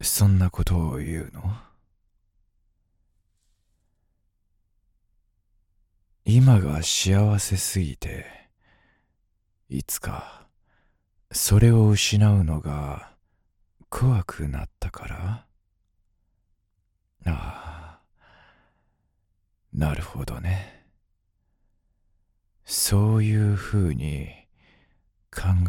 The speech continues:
えてしまうのか。よしよし。あのね、幸福の量が一定数だっ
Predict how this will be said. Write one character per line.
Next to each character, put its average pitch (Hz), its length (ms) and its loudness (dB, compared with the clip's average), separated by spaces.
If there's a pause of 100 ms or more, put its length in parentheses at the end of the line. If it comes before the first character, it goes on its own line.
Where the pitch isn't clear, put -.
(120)
え - 60 -10
て - 140 -10
し - 260 -6
ま 80 160 -8
う - 100 -10
の - 120 -18
か。 - 320 -18 (2750)
よ - 180 -12
し - 420 -10
よ 92 140 -8
し。 - 400 -12 (1900)
あ 80 180 -4
の 62 140 -8
ね、 - 440 -6 (1700)
幸 110 320 4
福 110 360 2
の 110 180 6
量 98 320 2
が 76 460 -8 (920)
一 - 180 -6 (200)
定 120 260 2
数 69 360 -6
だ - 140 -16
っ - 40 -20